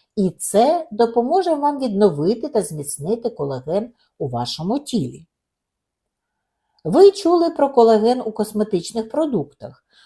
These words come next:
або, можливо, навіть про ін'єкції губ, що виглядають дуже пухкими. І, можливо, це вас відвернуло від ідеї колагену.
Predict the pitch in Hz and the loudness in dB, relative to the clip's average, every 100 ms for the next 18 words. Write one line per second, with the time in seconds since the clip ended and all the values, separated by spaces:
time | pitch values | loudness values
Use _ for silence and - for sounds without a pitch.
0 | _ - 175 226 381 359 262 254 302 294 | _ -2 0 0 0 -2 0 0 0 0
1 | 240 233 262 262 220 185 160 160 160 - | 2 2 2 -2 -2 -2 -2 -4 -6 -8
2 | - 254 262 220 143 _ _ - 170 165 | -4 -4 -2 -4 -4 _ _ -10 -4 -2
3 | 165 165 165 156 156 156 208 214 302 - | -2 0 0 -2 -4 0 0 0 -4 -4
4 | - 139 127 131 _ _ _ _ _ 196 | -4 -4 -4 -14 _ _ _ _ _ -4
5 | 156 139 123 127 170 269 233 131 - _ | -4 -4 -6 -2 2 2 0 -4 -8 _
6 | _ - - 320 381 294 320 - - 226 | _ -8 2 4 6 4 2 2 -4 -2
7 | 320 359 381 320 160 127 127 135 135 165 | 0 2 2 2 -2 -2 -4 -4 -4 -2
8 | 170 180 - 269 320 320 165 123 - | 2 2 2 6 6 4 0 -2 -8